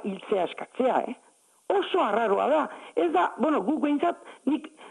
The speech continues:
berrogei urte lan egin dut eta behin bakarrik gel-, gertatu zait.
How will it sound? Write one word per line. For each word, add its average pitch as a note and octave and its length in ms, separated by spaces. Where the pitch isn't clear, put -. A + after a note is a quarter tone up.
berrogei C#4 320
urte C4+ 260
lan C4 240
egin C4+ 340
dut D#4 180
eta G#3 120
behin D4 280
bakarrik A3 340
gel-, G#3+ 260
gertatu G#3+ 420
zait. C#4 320